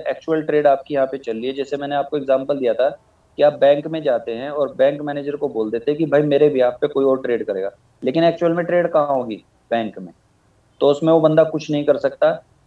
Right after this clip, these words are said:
क्योंकि उसके ऊपर किसकी नज़र है? Bank की। इसी तरीके से सारी trade यहाँ पे हो रही है, इसमें Royal Q का कोई दखल अंदाजी नहीं है, सब बाय भी यहीं पे होगा और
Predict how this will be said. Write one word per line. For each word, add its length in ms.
क्योंकि 220
उसके 340
ऊपर 320
किसकी 220
नज़र 280
है? 160
Bank 260
की। 180
इसी 180
तरीके 360
से 140
सारी 260
trade 260
यहाँ 200
पे 120
हो 120
रही 140
है, 160
इसमें 260
Royal 260
Q 160
का 140
कोई 200
दखल 260
अंदाजी 380
नहीं 260
है, 60
सब 320
बाय 240
भी 140
यहीं 180
पे 60
होगा 360
और 220